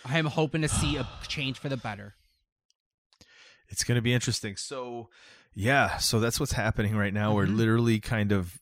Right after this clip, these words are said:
Speaker 2: seeing what's going on in the world.
Speaker 1: Mm-hmm.
Speaker 2: Um,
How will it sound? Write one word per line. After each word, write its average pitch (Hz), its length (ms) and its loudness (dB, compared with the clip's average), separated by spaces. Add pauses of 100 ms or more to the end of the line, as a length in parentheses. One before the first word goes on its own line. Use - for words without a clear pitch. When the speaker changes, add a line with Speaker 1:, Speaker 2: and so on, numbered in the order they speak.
Speaker 2:
seeing 104 720 2
what's 95 200 -4
going 101 280 2
on 98 140 2
in 95 80 0
the 98 80 0
world. 98 500 0 (100)
Speaker 1:
Mm-hmm. 123 460 -6
Speaker 2:
Um, 98 400 0